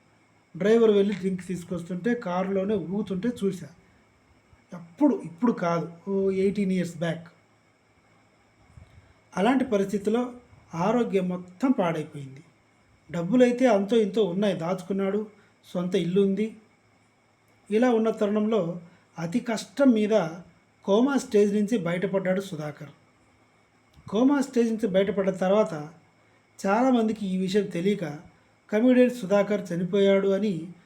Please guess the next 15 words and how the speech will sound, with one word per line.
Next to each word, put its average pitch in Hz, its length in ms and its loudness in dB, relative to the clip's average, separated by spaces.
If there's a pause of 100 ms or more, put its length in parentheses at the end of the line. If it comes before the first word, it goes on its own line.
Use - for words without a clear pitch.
(320)
సోషల్ 202 340 2
మీడియాలో, 190 560 -2 (380)
ప్రింట్ 190 260 -2
మీడియాలో 190 460 0
ప్రచారం 190 480 -2 (120)
చేశారు. 143 460 -14 (1040)
అప్పటికి 208 640 -2 (280)
సోషల్ 220 340 2
మీడియా, 208 240 0
Instagram, 202 560 0
Facebook 196 460 -4
ఉంది 185 180 -2
కాబట్టి 196 540 -4 (540)
ఆయనే 220 360 4
సొంతంగా 214 640 -2